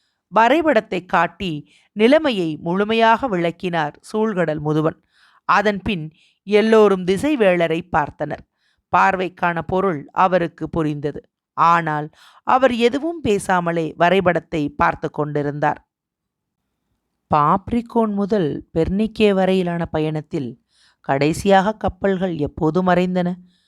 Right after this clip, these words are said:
மூன்று மாதங்களுக்கு முன்பு ஐந்து நாவாய்களும் இரு கப்பல்களும் மறைந்துவிட்டன. சற்றே சிந்தித்தபடி இருந்தவர் சொன்னார்,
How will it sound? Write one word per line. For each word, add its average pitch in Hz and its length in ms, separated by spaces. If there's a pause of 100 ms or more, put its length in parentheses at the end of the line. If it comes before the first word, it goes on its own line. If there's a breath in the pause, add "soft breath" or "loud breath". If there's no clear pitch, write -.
(340 soft breath)
மூன்று 294 320
மாதங்களுக்கு 294 520
முன்பு 156 460
ஐந்து 214 360
நாவாய்களும் 220 640
இரு 185 200
கப்பல்களும் 240 500
மறைந்துவிட்டன. 143 540 (1160)
சற்றே 220 540
சிந்தித்தபடி 175 640
இருந்தவர் 165 440
சொன்னார், 156 600